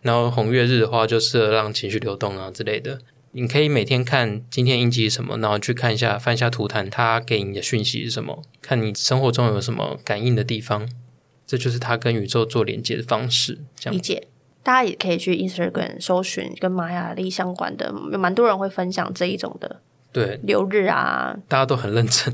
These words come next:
Speaker 1: 每天都会分享。
Speaker 2: 对。没错，没错。
Speaker 1: 所以你来得早的话，
Speaker 2: 嗯。
Speaker 1: 就直接看吧。
Speaker 2: 对啊，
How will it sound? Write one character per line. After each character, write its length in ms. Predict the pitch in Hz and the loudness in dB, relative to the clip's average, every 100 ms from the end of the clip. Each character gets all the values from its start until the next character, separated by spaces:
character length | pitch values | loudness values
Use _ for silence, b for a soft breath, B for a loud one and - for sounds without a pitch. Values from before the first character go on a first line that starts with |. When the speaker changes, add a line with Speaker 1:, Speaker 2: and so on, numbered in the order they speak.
| 123 | -2
Speaker 1:
每 100 | 113 | 0
天 160 | 95 95 | 2 4
都 100 | 123 | 4
会 80 | |
分 240 | 123 107 107 | 4 2 0
享。 160 | - 127 | -4 -2
Speaker 2:
对。 40 | |
没 100 | 185 | 0
错， 160 | 185 190 | 0 -2
没 160 | 185 | -2
错。 180 | 190 185 | -4 0
Speaker 1:
所 60 | 120 | 0
以 40 | |
你 60 | 104 | 2
来 100 | 104 | 2
得 260 | 104 90 - | 2 2 0
早 140 | 110 | 0
的 60 | 95 | 2
话， 120 | 113 | 2
Speaker 2:
嗯。 40 | 107 | 2
Speaker 1:
就 120 | 110 | 0
直 160 | - | 0
接 80 | 104 | -2
看 200 | 104 123 | 2 0
吧。 280 | 101 - - - | 2 0 -2 -4
Speaker 2:
对 120 | 208 | 2
啊， 360 | 196 185 175 180 | 4 4 0 -4